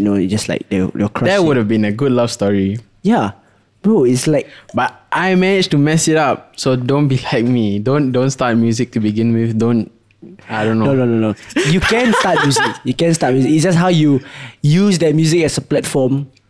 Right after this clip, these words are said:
Speaker 1: to, you know, enhance yourself. Enhance yourself. Because it's
Speaker 2: Oh
Speaker 1: not
Speaker 2: my
Speaker 1: every day
Speaker 2: God.
Speaker 1: your crush will reply to you and, like, you know, be like, "Oh my God, what a nice song you have."
Speaker 2: Yeah.
Speaker 1: For that person to reply
Speaker 2: It's
Speaker 1: you,
Speaker 2: like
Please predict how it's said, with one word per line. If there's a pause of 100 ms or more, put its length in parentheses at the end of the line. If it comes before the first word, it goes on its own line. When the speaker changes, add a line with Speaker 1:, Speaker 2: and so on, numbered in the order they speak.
(200)
Speaker 1:
to,
you
know,
enhance
yourself. (320)
Enhance
yourself. (320)
Because
it's
Speaker 2:
Oh
Speaker 1:
not
Speaker 2:
my
Speaker 1:
every
day
Speaker 2:
God.
Speaker 1:
your
crush
will
reply
to
you (640)
and,
like,
you
know,
be
like, (160)
"Oh
my
God, (480)
what
a
nice
song
you
have." (560)
Speaker 2:
Yeah. (540)
Speaker 1:
For
that
person
to
reply
Speaker 2:
It's
Speaker 1:
you,
Speaker 2:
like